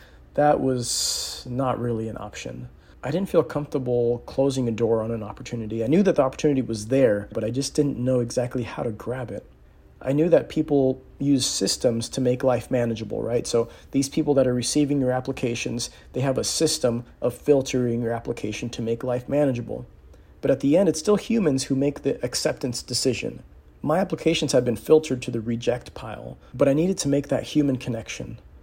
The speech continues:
So I bought a ticket to Michigan. University of Michigan was my top choice residency because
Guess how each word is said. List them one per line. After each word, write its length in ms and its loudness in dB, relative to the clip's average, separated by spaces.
So 200 6
I 40 8
bought 200 4
a 40 0
ticket 280 -2
to 60 0
Michigan. 440 0
University 400 4
of 60 6
Michigan 300 2
was 120 0
my 120 -2
top 320 -6
choice 380 0
residency 580 2
because 440 -2